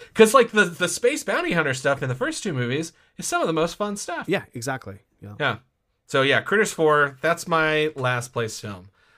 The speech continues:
Speaker 1: Um, so I guess I should go ahead and give my
Speaker 2: Yeah, give your
Speaker 1: fourth place.
Speaker 2: fourth, yeah.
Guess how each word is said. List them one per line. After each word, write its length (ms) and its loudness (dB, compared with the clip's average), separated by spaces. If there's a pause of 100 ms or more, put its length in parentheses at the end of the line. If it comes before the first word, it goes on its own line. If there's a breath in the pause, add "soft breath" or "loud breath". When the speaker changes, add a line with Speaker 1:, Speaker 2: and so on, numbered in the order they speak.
(140 soft breath)
Speaker 1:
Um, 500 -4 (260 soft breath)
so 160 4
I 60 4
guess 200 0
I 120 2
should 220 -4
go 120 0
ahead 220 0
and 120 -6
give 260 -4
my 160 -4
Speaker 2:
Yeah, 120 0
give 240 -6
your 340 -2
Speaker 1:
fourth 340 4
place. 260 -4
Speaker 2:
fourth, 260 -4
yeah. 240 -10